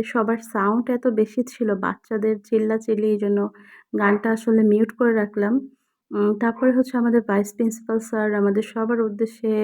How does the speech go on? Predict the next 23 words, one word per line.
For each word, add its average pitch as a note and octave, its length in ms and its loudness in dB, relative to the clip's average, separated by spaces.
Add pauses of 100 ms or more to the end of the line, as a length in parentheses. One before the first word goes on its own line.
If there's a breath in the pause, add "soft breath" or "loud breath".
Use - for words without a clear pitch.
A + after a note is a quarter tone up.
(140)
ওনার G3+ 280 4
মূল্যবান G#3+ 480 2
বক্তব্যটা G#3 560 -6
দিচ্ছিলেন। G3+ 640 -4 (580 soft breath)
তারপরে B3 280 0
কেক C4+ 280 -4
কাটিং C#4 320 4
হলো। A#3+ 320 4 (460)
তো A#3 100 -2 (260)
এইবার C4 400 4
আসলে C4+ 440 4
আমি B3 220 6
বুঝলাম G#3+ 600 0
না G3+ 200 2 (560 loud breath)
ডেকোরেশনের C4+ 640 2
ব্যাপারটা। A3+ 460 -2
গতবার A#3 480 -2
আসলে C4+ 320 2 (100)
কেক C#4 220 -4
কাটার D#4+ 300 -4
সময়টা C4+ 480 2 (580 loud breath)
মানে A3 200 2
সব B3 200 -2